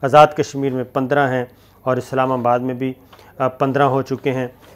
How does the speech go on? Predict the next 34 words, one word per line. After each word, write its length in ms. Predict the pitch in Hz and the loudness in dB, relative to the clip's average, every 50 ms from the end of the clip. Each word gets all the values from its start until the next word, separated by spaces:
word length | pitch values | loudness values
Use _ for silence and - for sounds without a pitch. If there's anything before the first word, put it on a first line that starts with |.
| - - - | -20 -10 -4
तो 80 | - 139 | -2 -2
ये 220 | 135 120 113 139 151 | -2 -2 0 -2 -2
सिचुएशन 500 | 143 - 147 143 - 151 139 - 147 143 | -2 -4 -10 -6 -4 -4 -4 -4 -4 -6
है, 60 | 143 | -4
लेकिन 320 | 143 135 139 127 - 139 135 | -4 -4 -4 -4 -6 -6 -6
अल्लाह 200 | 131 131 131 135 | -4 -4 -4 -4
का 120 | - 147 127 | -4 -6 -8
शुक्र 340 | - - 151 - 170 151 | -8 -8 -8 -4 -2 -2
है 80 | 147 139 143 | -2 -2 -4
अभी 220 | 147 127 120 135 | -6 -8 -8 -8
तक 220 | 131 - 143 131 - - - - | -6 -6 -6 -6 -6 -10 -12 -8
जो 200 | 135 131 127 127 117 110 107 | -6 -6 -4 -6 -8 -8 -6
डेथ, 140 | 120 131 147 - - - - - - - - - - - - - _ - | -4 -4 -4 -6 -8 -20 -20 -20 -20 -20 -20 -20 -20 -20 -20 -20 _ -10
अ, 160 | - 131 131 131 | -6 -4 -4 -4
टोल 300 | 127 - 143 143 143 127 | -2 -2 0 0 0 0
है 100 | 135 131 | -2 -4
वो 100 | 123 123 | -6 -6
बहुत 320 | 113 107 123 113 127 - - - | -8 -8 -8 -8 -10 -12 -10 -8
कम 180 | - 131 139 139 | -6 -6 -4 -4
है। 120 | 131 143 139 | -4 -6 -8
अ, 540 | 135 - _ - - - - - - - 123 123 123 123 123 123 120 113 | -8 -12 _ -20 -20 -20 -20 -16 -8 -4 0 0 2 2 2 2 0 0
अभी 200 | 127 123 120 127 123 | -4 -6 -6 -6 -4
तक 540 | - 131 127 127 - - - 127 120 - - - - - - - - - - | -4 -4 -4 -4 -6 -8 -8 -8 -8 -8 -12 -20 -20 -20 -20 -20 -20 -20 -16
ज़्यादातर 640 | 113 107 127 131 131 135 131 - - 131 131 131 - - _ _ - | -10 -4 -2 -2 -2 -2 -2 -4 -4 -6 -6 -6 -10 -20 _ _ -14
इसका 480 | 131 123 - - - - 127 123 120 117 113 - - | -14 -14 -14 -12 -8 -4 -2 0 0 -2 -2 -4 -2
पॉजिटिव 400 | 143 139 131 147 139 151 147 135 | -2 0 0 0 -2 -2 -4 -4
रिजल्ट्स 360 | 135 135 143 143 135 - - | -2 0 0 0 0 0 -2
आए 120 | 139 135 | -4 -2
हैं, 100 | 135 135 127 | -2 -2 0
लेकिन 380 | 127 147 143 143 - 139 113 104 - - - - _ _ _ - _ _ _ - | 0 0 0 0 -2 -4 -4 -6 -14 -20 -20 -20 _ _ _ -20 _ _ _ -12
बहुत 340 | 117 120 127 131 127 - - - 123 117 117 117 - - | -8 -4 -4 -4 -4 -4 -6 -8 -6 -6 -8 -10 -14 -18
ख़तरनाक 600 | - - 113 - 131 127 135 135 131 127 - - - - | -16 -10 -4 -4 0 2 4 2 2 2 -2 -12 -20 -18
सूरत 340 | - - 123 113 113 - 117 | -12 -10 -8 -8 -6 -4 -2
हाल 200 | 117 120 120 | 0 0 0